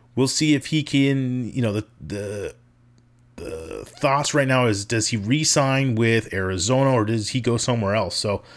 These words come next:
we'll see what happens. Next, quarterback Jameis Winston of the Tampa Bay Buccaneers. He had off-season surgery on a torn meniscus. Uh, <laughs> he's had a lot wrong with him. He had, uh, he was kinda banged up last year.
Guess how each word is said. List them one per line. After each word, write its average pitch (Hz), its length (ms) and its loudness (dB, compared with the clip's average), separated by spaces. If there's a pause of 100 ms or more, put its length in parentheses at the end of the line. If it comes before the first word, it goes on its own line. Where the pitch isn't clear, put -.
(380)
we'll 127 120 2
see - 180 2
what 123 160 4
happens. 113 480 0 (480)
Next, 160 360 2
quarterback 147 500 2
Jameis 147 420 4
Winston 151 320 2
of 139 100 4
the 120 60 0
Tampa 120 300 0
Bay 101 160 2
Buccaneers. 127 680 0 (240)
He 185 200 -2
had 160 340 2
off-season 151 760 0
surgery 143 720 2
on 120 140 2
a 117 80 4
torn 135 520 2
meniscus. 131 600 2 (560)
Uh, 104 460 -2 (140)
<laughs> - 140 -20
he's 135 200 0
had 151 160 4
a - 20 4
lot 123 320 4
wrong 139 200 2
with 120 120 2
him. 92 120 -2
He 110 120 0
had, 110 420 4
uh, 98 280 -4
he 107 100 -2
was 113 120 -4
kinda 160 180 0
banged 127 260 0
up 147 140 2
last 110 240 2
year. 78 140 -8